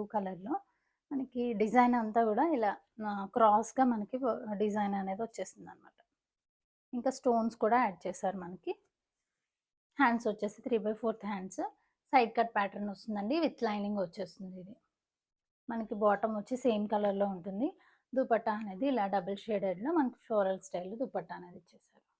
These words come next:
ఇది కూడా మనకి only ఎల్ సైజులో అవైలబుల్‌గా ఉంది. ప్రైస్ వచ్చేసి only సిక్స్ ఫిఫ్టీ అండి. పడ్డ కాస్ట్‌కే ఇచ్చేస్తున్నాము.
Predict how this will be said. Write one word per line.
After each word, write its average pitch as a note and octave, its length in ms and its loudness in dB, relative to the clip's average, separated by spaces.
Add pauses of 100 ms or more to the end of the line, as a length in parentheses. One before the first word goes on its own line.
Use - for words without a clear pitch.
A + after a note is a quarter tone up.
(260)
ఇది A#3+ 100 0
కూడా A#3 180 4
మనకి A#3+ 380 4
only A3 320 0 (420)
ఎల్ G#3+ 180 4
సైజులో A#3 400 6
అవైలబుల్‌గా G3 560 2
ఉంది. F#3+ 220 -4
ప్రైస్ G#3 360 -2
వచ్చేసి A#3 320 -8 (420)
only C4+ 300 6
సిక్స్ - 280 -4
ఫిఫ్టీ G3+ 340 -10
అండి. F#3 300 -12 (1500)
పడ్డ A3 240 6
కాస్ట్‌కే B3+ 540 2
ఇచ్చేస్తున్నాము. G#3 840 -4